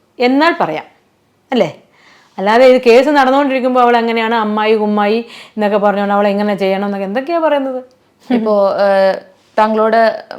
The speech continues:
Speaker 2: മോശമായി പെരുമാറിയിട്ടുള്ള മുകേഷ് ആയാലും ജയസൂര്യ ആയാലും അവരെയൊന്നും അവരുടെ കരിയറിനെയും കാര്യമായിട്ടൊന്നും ബാധിക്കുന്നില്ല. മുകേഷ് ആയാലും സിനിമ അഭിനയിക്കും, അതുപോലെ തന്നെ ജയസൂര്യയുടെ സിനിമകളും റിലീസ് ചെയ്യപ്പെടും.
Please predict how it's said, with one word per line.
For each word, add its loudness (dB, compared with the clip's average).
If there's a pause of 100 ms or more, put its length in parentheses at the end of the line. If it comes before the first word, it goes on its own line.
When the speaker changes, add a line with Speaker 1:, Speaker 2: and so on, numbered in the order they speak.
Speaker 2:
മോശമായി -4
പെരുമാറിയിട്ടുള്ള -2
മുകേഷ് -6
ആയാലും -2
ജയസൂര്യ -6
ആയാലും -6
അവരെയൊന്നും -6
അവരുടെ -6
കരിയറിനെയും -4
കാര്യമായിട്ടൊന്നും -4
ബാധിക്കുന്നില്ല. -4 (580)
മുകേഷ് 0
ആയാലും 0
സിനിമ -4
അഭിനയിക്കും, -2
അതുപോലെ -4
തന്നെ -6
ജയസൂര്യയുടെ -6
സിനിമകളും -6
റിലീസ് -6
ചെയ്യപ്പെടും. -6